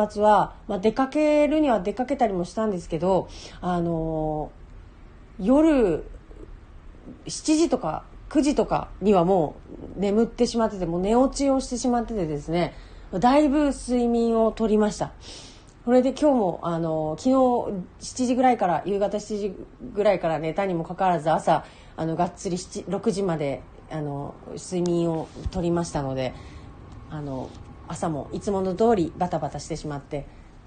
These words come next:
ちょっと開始が遅れてしまったということなんですけれども、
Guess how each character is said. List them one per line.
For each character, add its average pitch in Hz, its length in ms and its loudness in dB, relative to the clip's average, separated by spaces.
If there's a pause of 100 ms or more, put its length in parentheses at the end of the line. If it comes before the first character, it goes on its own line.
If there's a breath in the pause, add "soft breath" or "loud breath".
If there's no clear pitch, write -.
(360)
ち - 80 -6
ょ - 20 -2
っ 175 40 -4
と - 260 -10
開 160 180 -6
始 160 160 -6
が 151 160 -4
遅 165 160 -8
れ 156 100 -2
て 156 100 -8
し - 140 -8
ま 151 120 -4
っ 143 40 -12
た 160 120 -6
と 151 100 -6
い 143 100 -2
う 139 40 -8
こ 151 100 -4
と 143 140 -8
な 135 80 -6
ん 131 40 -8
で 135 60 -8
す - 100 -16
け 151 80 -6
れ 139 80 -8
ど 135 60 -8
も、 143 240 -4